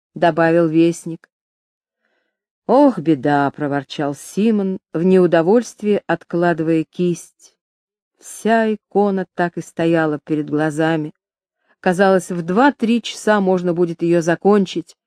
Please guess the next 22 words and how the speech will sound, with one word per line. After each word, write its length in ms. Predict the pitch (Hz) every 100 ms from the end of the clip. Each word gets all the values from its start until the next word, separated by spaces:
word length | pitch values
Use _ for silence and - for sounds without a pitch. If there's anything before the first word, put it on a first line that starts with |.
| _ _ -
Рука 380 | 180 202 - 220
летела 480 | 202 180 202 208 185
на 140 | 170
крыльях, 680 | - 170 233 233 175 170 _ _ _ _ _ -
горя 340 | 156 190 196
желанием 540 | 190 190 180 180 175 170
перенести 640 | 175 170 170 - - 190
на 160 | 170 160
доску 520 | 180 190 - 175 156 _ _
то, 160 | - 247
что 240 | - 214
уже 220 | 196 180 202
есть 420 | 165 202 202 170
в 120 | 151
мысленных 560 | 180 208 - 180 175 175
очах 440 | 170 - 220 214
Симона. 600 | - - 175 160 151 147 _ _ _ _ _ _ _ -
И 40 |
зачем 460 | 143 147 - 254 269
он 100 | 233
только 300 | 214 208 -
подумал 520 | 185 170 180 165